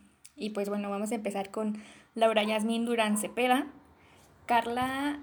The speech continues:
María Bernal Hernández, <clears throat> Jacqueline Alexandra Miramontes López,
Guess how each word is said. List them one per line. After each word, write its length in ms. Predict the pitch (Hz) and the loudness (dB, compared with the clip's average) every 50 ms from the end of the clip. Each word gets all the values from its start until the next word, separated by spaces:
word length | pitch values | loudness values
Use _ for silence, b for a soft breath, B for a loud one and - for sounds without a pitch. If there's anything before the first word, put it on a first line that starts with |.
| - - | -6 -4
María 440 | 240 226 220 214 226 220 214 220 | -2 0 0 0 0 2 0 2
Bernal 500 | 214 220 226 220 220 214 208 208 208 - | 0 0 -4 -2 -2 0 0 0 0 -2
Hernández, 760 | - 196 196 202 214 254 285 294 285 269 262 262 277 262 - - - - - - - - - - - 269 | -4 -6 -4 -2 0 2 4 4 2 2 0 -2 -4 -6 -8 -12 -16 -20 -20 -20 -20 -20 -20 -16 -2 6
<clears throat> 580 | 277 294 254 233 220 - - - - - - | 8 8 8 8 4 -2 -10 -12 -16 -14 -10
Jacqueline 480 | - 214 220 214 220 220 214 214 214 214 | -2 -2 -2 0 0 -2 0 0 0 0
Alexandra 600 | 220 214 214 208 - - 214 214 214 220 220 220 | -2 -2 -4 -4 -4 -4 -4 -2 -2 -4 -4 -4
Miramontes 840 | 214 214 208 196 196 185 196 208 202 208 214 208 214 208 202 202 - | -4 -4 -4 -4 -4 -4 -4 -4 -4 -2 -4 -4 -2 -2 -4 -4 -4
López, 540 | - 202 220 226 220 226 262 269 294 294 | -2 -2 -4 -4 -2 -2 -2 -2 -4 -6